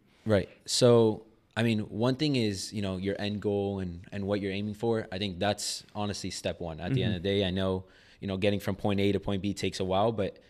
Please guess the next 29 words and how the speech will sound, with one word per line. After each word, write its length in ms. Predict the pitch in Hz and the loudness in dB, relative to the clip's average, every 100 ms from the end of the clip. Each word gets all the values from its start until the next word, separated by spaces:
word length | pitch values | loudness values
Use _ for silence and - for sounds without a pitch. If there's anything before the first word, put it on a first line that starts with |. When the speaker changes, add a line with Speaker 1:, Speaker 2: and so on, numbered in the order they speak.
| _ _ _ | _ _ _
Speaker 1:
having 360 | - 117 117 110 | 2 2 2 0
that 180 | 98 92 | -2 2
goal, 200 | 107 104 | 4 4
I 60 | |
think, 180 | 107 98 | 2 -2
is 140 | 95 - | -4 -4
crucial, 440 | 120 113 131 123 | -2 -2 0 -2
because 360 | 101 - 95 87 | -2 -2 -2 -2
then 240 | 104 95 | -2 0
that 200 | 101 107 | 0 0
becomes 320 | 110 - 104 | -4 -6 -4
your 80 | 92 | -2
whole 100 | 98 | -2
driving 360 | 90 98 95 95 | 0 0 0 -4
force 400 | 107 101 - - _ | -4 -4 -6 -12 _
through 400 | 107 104 95 90 90 - | -6 -4 -2 -4 -10 -6
the 120 | 92 | 0
whole 320 | 95 85 82 | 0 0 -6
road 460 | 90 92 95 87 69 - | -6 0 0 0 -8 -6
to 100 | - | 2
Speaker 2:
Mm-hmm. 40 | 139 | 4
Speaker 1:
getting 240 | 104 80 | 2 -2
there. 160 | 80 85 - | -10 -14 -10
Speaker 2:
Mm-hmm. 200 | 117 101 - | -6 -6 -6
Speaker 1:
So 420 | - 104 98 95 - | 2 6 6 2 -2
let's 200 | 101 101 | -2 0
say, 240 | 110 104 98 | 2 4 4
you 160 | 98 | 0
know, 240 | 95 90 | -2 -2